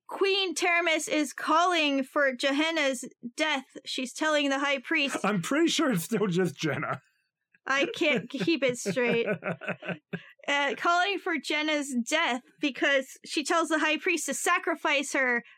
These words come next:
Speaker 1: because Dagoth must have a virginal sacrifice to come back as a pure being, I guess?
Speaker 2: A pure being of ultimate evil.
Speaker 1: Right. This is when Conan and friends come in and
Speaker 2: Conan and Friends,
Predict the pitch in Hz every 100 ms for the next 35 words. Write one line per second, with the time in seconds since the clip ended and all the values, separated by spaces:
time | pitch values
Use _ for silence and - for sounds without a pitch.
0 | - 302 330 302 269 - - _ 294 320
1 | 330 302 302 285 311 370 - 349 339 311
2 | 285 - - 285 233 294 370 - 359 339
3 | 330 - 320 330 311 285 262 262 - -
4 | 294 262 320 302 294 262 254 254 _ _
5 | - _ _ - 269 269 254 - 294 330
6 | 247 294 381 427 427 427 427 466 466 -
7 | - _ _ _ 190 131 _ - 196 262
8 | 247 220 247 254 208 160 165 196 190 214
9 | 160 131 104 104 - _ 262 269 262 -
10 | - - - 247 349 403 415 349 330 294
11 | - 330 381 339 294 277 - 277 269 269
12 | - 302 285 285 285 285 311 _ _ -
13 | 294 294 294 285 285 247 220 185 165 175
14 | 170 139 120 302 311